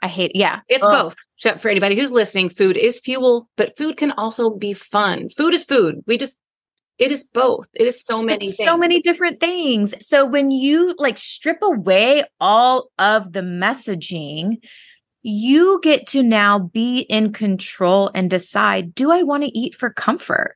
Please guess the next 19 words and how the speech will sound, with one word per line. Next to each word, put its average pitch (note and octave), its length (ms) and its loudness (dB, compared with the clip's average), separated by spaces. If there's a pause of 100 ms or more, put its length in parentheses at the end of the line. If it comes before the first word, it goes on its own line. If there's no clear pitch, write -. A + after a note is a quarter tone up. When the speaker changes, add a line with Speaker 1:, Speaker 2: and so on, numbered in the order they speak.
(120)
Speaker 1:
Like, G#3 220 0
I'm D#4 260 4
making C4+ 300 4
the A3+ 140 2
intention A3+ 800 0 (120)
to G3+ 440 4 (400)
eat A#3+ 240 -2
something B3 600 2
that G3 200 2
is F#3 100 0
just - 240 -4 (160)
comforting A3 920 2
and E3+ 400 -2
good G3+ 640 4
and E3 240 -2
hearty G#3+ 720 2
and D#3+ 400 -8
cheesy, G#3 540 0
buttery F#3 680 -2